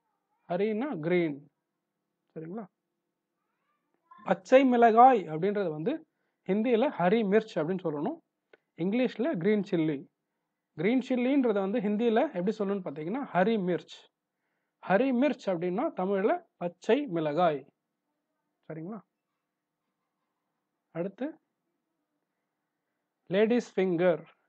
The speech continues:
வெண்டைக்காய். சரிங்களா? வெண்டைக்காயை வந்து ஹிந்தியில எப்படி சொல்லணும்னு பார்த்தீங்கன்னா, பிண்டி, பிண்டி. சரிங்களா?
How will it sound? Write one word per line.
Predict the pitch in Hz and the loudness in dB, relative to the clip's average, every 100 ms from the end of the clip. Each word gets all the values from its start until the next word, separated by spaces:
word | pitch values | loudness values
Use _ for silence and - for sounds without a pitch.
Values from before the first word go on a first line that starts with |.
| - | -8
வெண்டைக்காய். | 165 190 202 190 - 165 139 - _ _ _ _ _ _ _ _ _ _ _ _ _ _ _ - | -4 -2 -2 0 4 4 4 -8 _ _ _ _ _ _ _ _ _ _ _ _ _ _ _ -10
சரிங்களா? | 170 165 208 - _ _ _ _ _ _ 160 | -8 -8 -12 -16 _ _ _ _ _ _ -2
வெண்டைக்காயை | 196 247 294 - 220 247 240 | 0 2 0 4 6 8 6
வந்து | 190 190 | 4 0
ஹிந்தியில | 220 208 226 240 | -2 0 0 0
எப்படி | 196 208 | 0 0
சொல்லணும்னு | 208 185 190 | -2 -4 -4
பார்த்தீங்கன்னா, | 175 147 147 208 262 - - | -8 -8 -6 -6 -6 -12 -6
பிண்டி, | 165 202 185 202 180 139 _ _ _ _ _ - | 0 0 4 4 2 -2 _ _ _ _ _ -4
பிண்டி. | 185 240 285 _ - 165 202 139 _ _ _ _ _ _ - | 0 2 0 _ -2 0 0 -2 _ _ _ _ _ _ -8
சரிங்களா? | 165 165 220 | -8 -6 -10